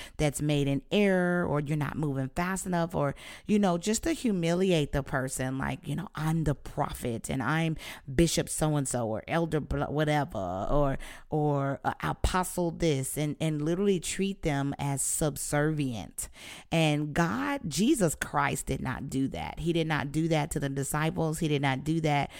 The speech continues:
to, uh, the congregation and the community. And so we are to be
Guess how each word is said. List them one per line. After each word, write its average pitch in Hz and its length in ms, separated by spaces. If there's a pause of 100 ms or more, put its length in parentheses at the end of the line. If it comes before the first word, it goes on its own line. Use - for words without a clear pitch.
(260)
to, 147 560
uh, 139 60
the 135 80
congregation 151 840
and 151 140
the 139 40
community. 175 800 (300)
And 151 220
so 147 220
we 170 280
are 240 100
to 233 180
be 190 200